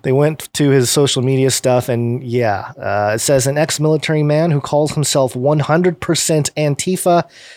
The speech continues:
and ready for war is being investigated over the sh-, deadly shooting of a President Trump supporter in Portland," according to a report. Michael Forrest Rain-, Reynolds,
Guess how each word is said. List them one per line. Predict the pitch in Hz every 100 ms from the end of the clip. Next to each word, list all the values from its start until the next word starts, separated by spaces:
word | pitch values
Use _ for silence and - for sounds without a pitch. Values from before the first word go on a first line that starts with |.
| _
and | 139 127
ready | 135 175 190
for | - 165
war | 127 135 196 165 113
is | 101
being | - 147 123
investigated | 123 139 131 135 135 135
over | 127 120
the | 117 117
sh-, |
deadly | - 123 131 127
shooting | - 151 131 131 117 _ _
of | - 127
a | 123
President | 110 147 143 139 131 147
Trump | 143 127
supporter | 127 - 131 127
in | 120
Portland," | - 135 127 120
according | 113 139 120
to | 117
a | 107
report. | 104 - 165 165 - - _ _ -
Michael | 135 151 165 147
Forrest | - 147 143 139 135 - - _ _ _
Rain-, | 117 120 131 139 151 151 156
Reynolds, | 120 127 127 127 139 185 226